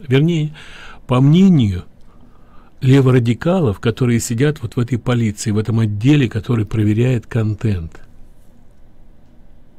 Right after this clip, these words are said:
То есть там представители исламистов, там представители леворадикалов, там при-, сидят люди, которые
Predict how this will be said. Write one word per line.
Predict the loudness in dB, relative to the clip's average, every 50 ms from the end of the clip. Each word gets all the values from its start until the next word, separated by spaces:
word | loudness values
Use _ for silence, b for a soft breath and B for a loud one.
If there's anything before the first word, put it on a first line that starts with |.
| -20 -20 -20 -20 -20 -20 -20 -20 -20 -20 -20 -20 -14
То | -8 -6 -6
есть | -6 -8 -6
там | -4 -4 -4 -2
представители | -4 -6 -8 -10 -8 -4 -2 -2 0 -2 -2 -4 -6 -8 -6 -6 -6
исламистов, | -8 -6 -6 -4 -2 0 0 0 0 -2 -4 -8 -12 -10
там | -8 -8 -6 -6 -6
представители | -6 -8 -10 -10 -10 -8 -6 -4 -2 -2 -2 -4 -6 -6 -4
леворадикалов, | -2 -2 0 -2 -2 -2 -4 -4 -4 -6 -4 -2 0 0 0 0 -2 -4 -8 -12 b b b b b b b b b b b b b b b b b b b b b b b b b -20 -20 -20 -20 -20 -10
там | -6 -4 -4 -2 -2 -2 -2 -2 -4 -4 -4 -6 -8 -10 b b b b b b b b b b b b b b b -20 -12 -8
при-, | -6 -6 -6 -8 -14 -20 -20 -20 -20 -20 -20 -20 -20 -20 -20 -20 -18
сидят | -16 -16 -8 -4 -2 -2 -2 -2 -4 -2
люди, | 0 0 0 0 -2 -4
которые | -6 -8 -10 -6 -4 -2 0 0 0 0 -2 -4 -6